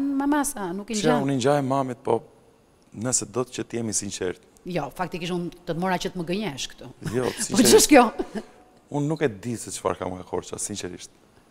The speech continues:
Speaker 2: Nuk di them për shkakun që këtë e kam unë nga pjesa e Korçës.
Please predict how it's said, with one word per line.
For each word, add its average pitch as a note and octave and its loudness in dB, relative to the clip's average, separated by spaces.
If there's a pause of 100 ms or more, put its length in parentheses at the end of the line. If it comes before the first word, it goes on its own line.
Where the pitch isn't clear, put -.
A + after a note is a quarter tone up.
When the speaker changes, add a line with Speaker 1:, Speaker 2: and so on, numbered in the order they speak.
(580)
Speaker 2:
Nuk B2 0
di G#2+ 0
them F#2+ 0
për - -8
shkakun F#2 -8
që - -16
këtë C#3+ 6
e - 0
kam B2 6
unë A#2 2
nga G2+ 2 (260)
pjesa G#2+ 0
e F#2 -4
Korçës. - -6